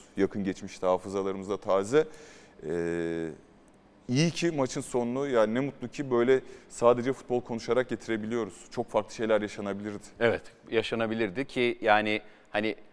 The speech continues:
Speaker 2: şu olay belki İstanbul'da yaşansaydı şu an daha negatif manşetler
Speaker 1: Sorun,
Speaker 2: görebilirdik.
Speaker 1: çok, evet, yüzde yüz
Speaker 2: Ee,
Speaker 1: öyle.
Speaker 2: yurt dışında ama, e, Paris'te de ben yani Saint-Denis'e hani daha önce gitmiş biri olarak yani normal karşıladım aslında. Oranın da çünkü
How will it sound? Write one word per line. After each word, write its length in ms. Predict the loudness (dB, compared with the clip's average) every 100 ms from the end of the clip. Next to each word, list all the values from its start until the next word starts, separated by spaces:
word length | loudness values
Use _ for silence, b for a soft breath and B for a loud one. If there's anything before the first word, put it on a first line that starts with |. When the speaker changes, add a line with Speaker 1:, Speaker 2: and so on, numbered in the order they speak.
| _ -18
Speaker 2:
şu 240 | -6 -2
olay 440 | 4 8 8 6 4
belki 460 | 2 2 -4 -6 -6
İstanbul'da 680 | -12 2 4 4 0 0 2
yaşansaydı 840 | 2 2 -6 -4 -4 -2 -4 -6
şu 160 | -6 -6
an 180 | -2
daha 160 | 0 0
negatif 420 | 0 0 -2 -2
manşetler 440 | -2 -2 0 4 6
Speaker 1:
Sorun, 180 | 6
Speaker 2:
görebilirdik. 560 | 4 2 2 4 4 4
Speaker 1:
çok, 40 | -2 0 6
evet, 260 | 6 6 0 -6
yüzde 320 | -4 0 2
yüz 220 | 2 2
Speaker 2:
Ee, 40 | 2
Speaker 1:
öyle. 280 | 4 2 0
Speaker 2:
yurt 220 | -8 -8
dışında 560 | -12 -10 -4 0 2 2
ama, 380 | 2 4 2 2
e, 460 | 0 2 0 0 2
Paris'te 440 | 6 8 6 -2 -4
de 100 | 2
ben 160 | 0
yani 220 | 2 -2 -2
Saint-Denis'e 720 | -4 -4 -4 -4 -4 -2 -2
hani 200 | -2 -2
daha 120 | -2
önce 120 | -2 -6
gitmiş 280 | -8 -14
biri 100 | -6
olarak 200 | -2 -2 -4 -2
yani 200 | 0 4
normal 280 | 4 4 2
karşıladım 480 | 2 0 0 -8 -8
aslında. 280 | -10 -6
Oranın 260 | -4 -4 -4
da 60 | -8
çünkü 320 | -10 -16